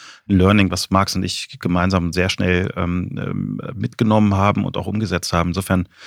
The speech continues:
es war natürlich eine Herausforderung in vielen Facetten und, äh, wahrscheinlich haben wir es auch nicht überall perfekt gemacht, aber,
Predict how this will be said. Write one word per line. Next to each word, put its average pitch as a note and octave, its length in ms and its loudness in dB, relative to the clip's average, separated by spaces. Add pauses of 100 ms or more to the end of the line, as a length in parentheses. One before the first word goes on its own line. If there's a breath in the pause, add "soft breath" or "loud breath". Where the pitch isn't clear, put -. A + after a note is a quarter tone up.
(400 loud breath)
es - 60 -12
war F2 260 2
natürlich B2 400 2
eine G#2 80 4
Herausforderung F#2 640 2
in F2+ 140 -2
vielen G#2 400 2
Facetten F2+ 600 -2
und, F2+ 300 -6
äh, F2+ 320 -4
wahrscheinlich F2+ 360 -2
haben F2+ 100 -4
wir F2+ 40 2
es - 80 -2
auch - 140 -8
nicht F#2 140 -6
überall F#2 240 -4
perfekt - 340 -8
gemacht, F2 340 -2
aber, F2 280 0